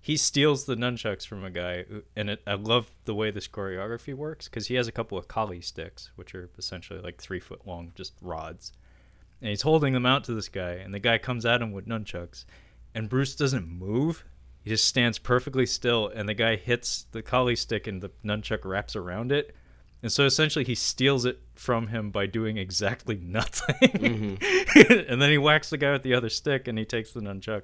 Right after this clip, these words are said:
Speaker 1: and we get a moment that was, uh, definitely parodied in Ninja Turtles, in, uh,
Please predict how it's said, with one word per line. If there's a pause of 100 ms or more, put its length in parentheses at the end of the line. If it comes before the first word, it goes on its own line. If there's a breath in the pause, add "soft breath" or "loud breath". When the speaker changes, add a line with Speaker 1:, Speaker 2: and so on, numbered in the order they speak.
Speaker 1:
and (540 soft breath)
we
get
a
moment
that
was,
uh, (100)
definitely
parodied
in
Ninja
Turtles, (220)
in,
uh,